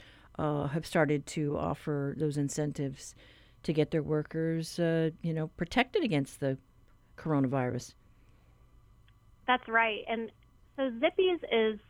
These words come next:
Speaker 2: still assessing whether there might be any legal issues surrounding this idea of promoting vaccine uptake.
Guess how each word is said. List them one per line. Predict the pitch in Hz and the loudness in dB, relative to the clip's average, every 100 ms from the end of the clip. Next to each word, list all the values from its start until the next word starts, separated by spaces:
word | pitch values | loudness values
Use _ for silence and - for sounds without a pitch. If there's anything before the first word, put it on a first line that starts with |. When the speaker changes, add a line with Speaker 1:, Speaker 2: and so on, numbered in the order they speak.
| - | -2
Speaker 2:
still | 226 220 | 0 0
assessing | 214 - 196 202 - 285 302 | -2 0 -2 -2 0 0 2
whether | 247 208 208 | 2 2 0
there | 202 | -2
might | 196 202 196 | -2 -2 -4
be | - 202 | -6 -4
any | 196 190 190 175 - | -2 -2 -2 -4 -6
legal | 254 302 302 294 | 2 4 4 4
issues | 277 254 262 - 262 254 247 247 - | 2 0 -2 -6 -4 -2 -2 -4 -8
surrounding | - 233 220 220 226 214 | 0 4 4 2 -4 0
this | 214 - | -2 0
idea | 208 208 208 202 | -2 0 2 2
of | - - | -2 -8
promoting | 220 190 185 196 202 | -4 0 2 0 2
vaccine | 208 214 - 226 233 | 0 0 -6 -8 -4
uptake. | 233 - 262 269 | -4 -4 -4 -4